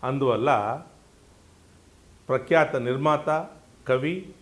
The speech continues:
మల్లెమాల సుందరరామిరెడ్డి గారు, ఎంఎస్ రెడ్డి గారు, ఆయన ద్వారా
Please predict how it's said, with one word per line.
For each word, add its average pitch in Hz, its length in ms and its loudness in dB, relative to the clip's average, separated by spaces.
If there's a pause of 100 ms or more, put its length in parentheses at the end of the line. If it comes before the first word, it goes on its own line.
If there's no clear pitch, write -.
మల్లెమాల 131 680 0
సుందరరామిరెడ్డి 123 840 -2
గారు, 87 220 -10 (760)
ఎంఎస్ 151 360 -4
రెడ్డి 104 200 -8
గారు, 87 200 -10 (640)
ఆయన 165 320 4
ద్వారా 147 640 2